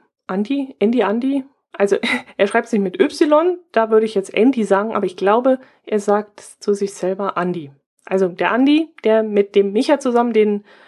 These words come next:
Ohrengewitter-Podcast macht,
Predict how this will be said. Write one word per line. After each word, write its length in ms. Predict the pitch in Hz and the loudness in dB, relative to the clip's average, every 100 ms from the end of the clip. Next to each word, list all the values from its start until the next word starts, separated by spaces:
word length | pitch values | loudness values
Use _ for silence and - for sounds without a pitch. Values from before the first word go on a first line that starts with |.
| _ _ _ _ _ _ _ _ _ _ | _ _ _ _ _ _ _ _ _ _
Ohrengewitter-Podcast 1900 | - 262 285 285 277 269 262 254 254 247 220 233 240 220 208 - 226 254 - | 0 2 4 4 6 4 4 4 4 2 0 -2 0 0 0 0 -4 -4 -2
macht, 440 | 233 311 - - | 0 0 -2 -20